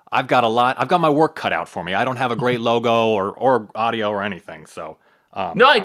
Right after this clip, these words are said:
Speaker 2: I checked out your channel. You got some good stuff going on. I, I, I listened to a few, I watched a few things before,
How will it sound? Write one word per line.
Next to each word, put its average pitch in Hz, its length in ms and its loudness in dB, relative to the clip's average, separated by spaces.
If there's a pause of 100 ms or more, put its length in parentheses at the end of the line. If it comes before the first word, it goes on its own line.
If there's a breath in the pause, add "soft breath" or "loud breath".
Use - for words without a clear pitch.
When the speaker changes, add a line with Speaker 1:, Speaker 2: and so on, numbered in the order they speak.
Speaker 2:
I 208 60 4
checked 226 200 -2
out 240 80 6
your 240 100 0
channel. 247 260 0
You 151 80 -2
got 160 120 2
some 190 120 -4
good 196 120 0
stuff - 240 0
going 120 220 0
on. 117 140 0
I, 139 100 0
I, 156 120 0
I 160 180 2
listened 196 280 -2
to 185 80 -2
a 175 60 -6
few, 180 320 -10
I 160 80 4
watched 175 300 0
a 190 40 -18
few 196 140 -10
things 147 240 -10
before, 135 460 -6